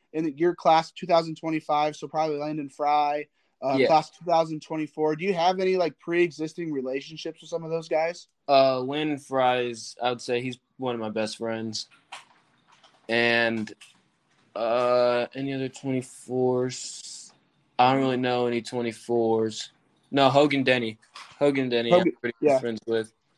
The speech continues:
Speaker 1: Yeah, Hogan's a
Speaker 2: And
Speaker 1: cool dude. Hogan's a cool dude. I went and watched him play last week.
Speaker 2: Yeah. Uh, yeah, I'd say that's about it. I know, I
Speaker 1: Yeah.
Speaker 2: know of, uh,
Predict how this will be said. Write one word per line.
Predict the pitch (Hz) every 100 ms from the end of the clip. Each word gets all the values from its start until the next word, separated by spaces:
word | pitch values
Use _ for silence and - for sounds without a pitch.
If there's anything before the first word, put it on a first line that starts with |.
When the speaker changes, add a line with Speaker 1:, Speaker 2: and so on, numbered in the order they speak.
| _ _ _ -
Speaker 1:
Yeah, | 143
Hogan's | 151 190 196 151
a |
Speaker 2:
And | 185
Speaker 1:
cool | 165
dude. | 151 147 147
Hogan's | - 175 180 170
a |
cool | - 160
dude. | 143 147
I | 147
went | 151
and | 151
watched | 147 -
him | 143
play | 151 143
last | 131 127
week. | 135 123 - _ _ -
Speaker 2:
Yeah. | 120 117 101 101 - _ _ _ _ _ _
Uh, | 117 117 117 117 117
yeah, | 127 123 120
I'd | 131
say | - 147
that's | 135 -
about | 117 107
it. | 113 110 104 _
I | 120 135
know, | 143
I | 135
Speaker 1:
Yeah. | 131
Speaker 2:
know | 147 156 165 147
of, | 127 - _
uh, | 131 123 110